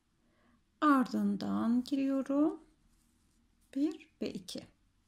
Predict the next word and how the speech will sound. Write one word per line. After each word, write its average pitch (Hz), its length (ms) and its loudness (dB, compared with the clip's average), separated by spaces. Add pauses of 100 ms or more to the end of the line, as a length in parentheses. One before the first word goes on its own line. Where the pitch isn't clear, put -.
(2000)
Tekrar 277 880 -2